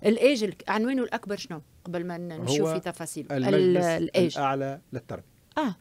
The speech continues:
Speaker 1: مبني عليه ال-،
Speaker 2: الآجل.
Speaker 1: ال-، ال-، المنظومة التربوية الكل؟
Speaker 2: أي نعم.
Speaker 1: باش تمر عبر مجلس الأعلى
Speaker 2: المجلس الأعلى
Speaker 1: للتربية.
Speaker 2: للتربية.
Speaker 1: شنو أهميته بالنسبة لكم مجلس الأعلى
Speaker 2: المجلس
Speaker 1: للتربية؟
Speaker 2: الأعلى للتربية هو اللي باش يكون ال-، يعني الرأس المدبر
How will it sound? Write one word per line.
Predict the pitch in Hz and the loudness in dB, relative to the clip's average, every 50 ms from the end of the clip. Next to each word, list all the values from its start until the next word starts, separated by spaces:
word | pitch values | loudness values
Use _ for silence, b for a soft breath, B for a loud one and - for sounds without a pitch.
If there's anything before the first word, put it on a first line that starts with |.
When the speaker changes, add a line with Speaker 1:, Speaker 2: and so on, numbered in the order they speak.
| - - | -8 -4
Speaker 1:
مبني | 208 220 202 220 226 233 | -4 -4 -2 -2 -2 0
عليه | 214 202 202 208 240 269 277 262 240 220 233 226 | 0 0 0 0 0 -2 -2 -2 -4 -4 -4 -4
ال-، | 226 220 226 214 | -2 0 0 2
Speaker 2:
الآجل. | 208 208 202 202 202 202 196 - 208 | 4 4 6 6 4 4 4 4 2
Speaker 1:
ال-، | 208 202 B B B B B - | 0 -2 B B B B B 2
ال-، | 202 208 202 196 196 196 202 - - - | 2 4 4 4 4 2 0 -2 -4 -4
المنظومة | 185 185 185 196 202 202 185 247 254 247 | -4 -2 -2 -2 -2 -2 -2 -2 -2 -2
التربوية | 233 233 240 220 190 196 196 226 233 | -4 -4 -4 -4 -4 -2 -2 -2 -4
الكل؟ | 220 - - 277 311 381 - 143 | -4 -4 -4 -6 -6 -6 -8 -10
Speaker 2:
أي | |
نعم. | 117 92 - - _ _ _ _ - | -12 -12 -12 -16 _ _ _ _ -14
Speaker 1:
باش | - - - | -14 -10 -4
تمر | - 214 220 240 226 208 | -2 0 0 0 0 0
عبر | 180 190 214 202 226 | 0 0 0 0 0
مجلس | 226 233 233 233 233 - - 208 202 - 127 | 0 0 0 0 0 -2 -4 -6 -6 -6 -4
الأعلى | - - - | -2 -2 -2
Speaker 2:
المجلس | 208 202 196 - | -2 -2 -4 -2
الأعلى | 208 175 131 | -2 -2 -2
Speaker 1:
للتربية. | |
Speaker 2:
للتربية. | 120 107 - - 92 - _ _ _ _ _ _ _ _ _ _ _ _ _ - | -4 -8 -12 -16 -20 -20 _ _ _ _ _ _ _ _ _ _ _ _ _ -10
Speaker 1:
شنو | - 311 381 | -6 -6 -4
أهميته | - - 320 285 269 247 247 - - 139 | -2 -2 -2 0 0 -2 -2 -4 -6 -12
بالنسبة | 135 156 156 156 - - 165 147 | -12 -12 -12 -12 -12 -12 -10 -10
لكم | 160 - - 143 | -10 -10 -10 -10
مجلس | 147 160 - | -10 -10 -8
الأعلى | - - 123 | -4 -2 0
Speaker 2:
المجلس | 143 208 220 175 | 2 2 2 2
Speaker 1:
للتربية؟ | 170 151 160 143 | 0 0 2 0
Speaker 2:
الأعلى | 135 131 - | 0 0 0
للتربية | 110 - - - 175 208 208 214 226 226 226 - _ - | -2 -4 -4 -2 0 0 0 0 0 -2 -2 -4 _ -8
هو | 131 123 175 208 196 165 160 | -6 -2 -2 -2 -2 -2 -4
اللي | - 160 160 147 139 | -4 -4 -6 -6 -8
باش | 120 107 - | -10 -10 -12
يكون | 120 - - - 170 180 180 175 - - - | -12 -12 -10 -8 -6 -6 -6 -8 -10 -10 -8
ال-، | 151 156 151 151 143 139 143 - 156 135 | -6 -6 -6 -6 -6 -6 -6 -6 -4 -4
يعني | 147 151 139 143 - - | -4 -4 -4 -6 -6 -8
الرأس | 143 - 120 170 - - - - | -10 -8 -6 -6 -8 -8 -8 -8
المدبر | 135 127 123 120 113 120 117 101 90 - 117 | -6 -6 -6 -4 -4 -4 -4 -6 -6 -16 -20